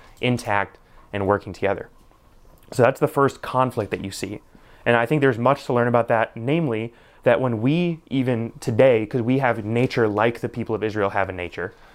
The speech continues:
and in the church, we can get much the same way, where even in success, even in the gospel going forward,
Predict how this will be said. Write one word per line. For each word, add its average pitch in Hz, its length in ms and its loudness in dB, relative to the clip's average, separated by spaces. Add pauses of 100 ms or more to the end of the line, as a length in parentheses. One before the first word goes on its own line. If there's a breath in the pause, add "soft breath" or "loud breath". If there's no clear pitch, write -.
(160 loud breath)
and 120 140 0
in 143 120 4
the 123 80 4
church, 160 340 2
we 127 100 -2
can 117 200 -4
get 117 220 0
much 107 380 -6 (300)
the 113 80 -10
same 107 280 -4
way, 104 260 -2 (320 loud breath)
where 120 180 6
even 151 300 2
in 147 300 0
success, 113 600 -6
even 135 240 0
in 127 400 -4
the 117 80 -4
gospel 110 340 0
going 101 180 -4
forward, 98 420 0